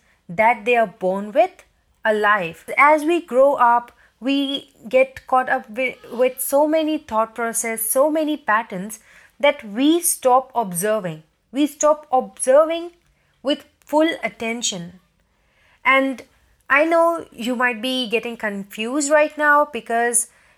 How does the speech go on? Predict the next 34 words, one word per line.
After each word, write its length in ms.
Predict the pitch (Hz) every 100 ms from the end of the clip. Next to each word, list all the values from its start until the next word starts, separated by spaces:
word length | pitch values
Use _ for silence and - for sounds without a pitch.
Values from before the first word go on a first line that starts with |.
| _
you 200 | 220 262
don't 260 | 269 262 233
know 220 | 226 254
what 280 | 233 226 220
I'm 180 | 226 226
talking 380 | - 190 240 247
about 480 | 233 262 302 320 - _ _ _
in 140 | 226 220
the 60 |
beginning. 420 | 202 208 226 339 381 _ _ _ _ -
But 360 | 180 196 262 -
as 220 | 240 240
we 140 | 240 262
will 160 | 269
go 380 | 202 190 247 -
on 260 | 247 214 202
further 760 | - 214 208 170 170 190 226
in 180 | 214 185
this 180 | 185 -
video, 580 | 190 180 175 180 269 - _
you 160 | 214 262
will 160 | 285 -
understand 720 | 220 247 - - 202 180 165
what 240 | - 233 -
I 120 | 202
am 160 | 196 208
talking 420 | 208 196 208 202
to 80 | 202
you 220 | 180 190
about. 340 | 165 147 151 151 -
I 160 | 269
want 300 | 330 392 381 381 -
you 320 | 254 277 294
all 460 | 233 220 202 262